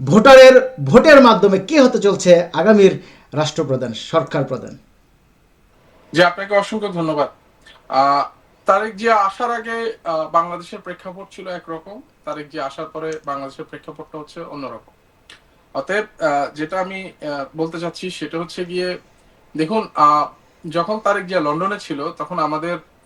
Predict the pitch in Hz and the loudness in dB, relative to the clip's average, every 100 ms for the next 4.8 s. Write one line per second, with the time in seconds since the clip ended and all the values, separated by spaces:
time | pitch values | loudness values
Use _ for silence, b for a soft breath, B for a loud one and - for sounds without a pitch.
0 | _ _ 151 139 135 127 _ - 170 165 | _ _ -14 -12 -12 -14 _ -2 -2 -2
1 | 180 175 160 _ _ _ 147 151 165 160 | -8 -8 -10 _ _ _ -14 -12 -10 -10
2 | 165 190 180 180 185 190 175 160 - 151 | -12 -10 -4 -4 -2 -4 -6 -8 -8 -10
3 | 120 _ _ b b - 214 220 226 208 | -10 _ _ b b -4 -2 0 0 0
4 | 190 185 185 196 190 175 135 - | -2 -4 -4 -6 -6 -6 -6 -10